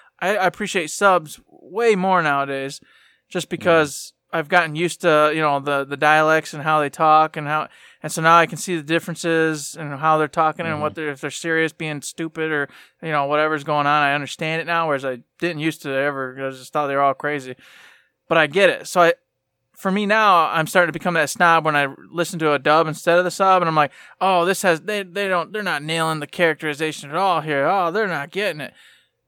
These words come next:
Speaker 1: Persona five did it. It was great all the way through. All the memories in it will stay with me forever. I've got Persona crap layered around the house all over the place.
Speaker 2: Mm-hmm.
Speaker 1: I got Royal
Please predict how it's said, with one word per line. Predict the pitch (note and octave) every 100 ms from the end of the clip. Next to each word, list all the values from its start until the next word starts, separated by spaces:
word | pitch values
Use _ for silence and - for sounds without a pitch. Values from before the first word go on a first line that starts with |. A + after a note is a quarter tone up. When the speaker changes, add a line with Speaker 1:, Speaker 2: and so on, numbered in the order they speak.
| _
Speaker 1:
Persona | - - G3+
five | E3+ F3 D#3 C#3
did | C#3 C3+
it. | C3 - _ _ -
It | F3
was | E3 C#3
great | C#3+ C3+ C3
all | D3+ F3+
the | F3+
way | C#3+
through. | C3+ C#3+ C3+ C3 C3 _ _ _ _ _ -
All | F#3+ G3+
the |
memories | F3+ E3+ D#3+ D3+
in | D#3+
it | C3
will | C3
stay | - F3+ E3
with | D#3
me | D3+
forever. | - C#3 D3+ D3+
I've | D#3
got | D#3+ D#3+
Persona | D3+ D#3+ - E3+ E3+ E3
crap | D#3 - C#3+ D3+ C#3+
layered | C#3+ D3+ D3+
around | D3+ D3+ D3+
the | C#3+
house | D#3 D3 D3 C#3+
all | D3 C#3+
over | C#3+ C#3+
the | C#3
place. | - D3 C#3 C3+ G2+
Speaker 2:
Mm-hmm. | G2+ G#2 G#2+ G#2+ _ _ _
Speaker 1:
I | D3+ C#3+
got | C#3+ C3
Royal | C#3+ F3 E3+ E3 D#3+ D#3+